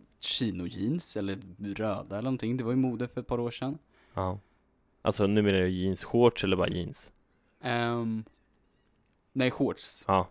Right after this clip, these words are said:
Speaker 2: vi, vi
Speaker 1: Generellt.
Speaker 2: pratar fortfarande om shorts.
Speaker 1: Det är bara
Speaker 2: Ja.
Speaker 1: shorts,
Speaker 2: Ja.
Speaker 1: ja. Byxor är jättesnygga, alla,
Speaker 2: Ja.
Speaker 1: det kan
Speaker 2: Alla
Speaker 1: finnas.
Speaker 2: färger.
Speaker 1: Alla färger, alla former. Det är helt okej.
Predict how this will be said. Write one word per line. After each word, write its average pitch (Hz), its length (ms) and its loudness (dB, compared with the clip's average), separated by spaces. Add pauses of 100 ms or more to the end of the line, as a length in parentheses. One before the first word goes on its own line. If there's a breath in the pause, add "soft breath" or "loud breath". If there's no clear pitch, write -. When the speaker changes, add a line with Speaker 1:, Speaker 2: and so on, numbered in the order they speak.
Speaker 2:
vi, 107 60 6
vi 104 60 6
Speaker 1:
Generellt. 107 200 6
Speaker 2:
pratar 107 200 8
fortfarande 98 340 0
om 90 60 -2
shorts. - 200 -2
Speaker 1:
Det 131 80 6
är 131 40 6
bara 135 180 8
Speaker 2:
Ja. 123 60 6
Speaker 1:
shorts, - 260 -8
Speaker 2:
Ja. 95 140 0
Speaker 1:
ja. 104 180 0 (260)
Byxor 151 440 2
är 90 140 -6
jättesnygga, 95 560 -4
alla, 90 260 -2 (120)
Speaker 2:
Ja. 95 140 -4
Speaker 1:
det 127 60 2
kan 104 180 -2
Speaker 2:
Alla 123 160 8
Speaker 1:
finnas. 101 140 4
Speaker 2:
färger. 90 220 2
Speaker 1:
Alla 127 180 4
färger, 101 260 2
alla 92 120 -4
former. 95 340 -8
Det 131 80 2 (100)
är 131 40 2
helt 107 140 -4
okej. - 220 -6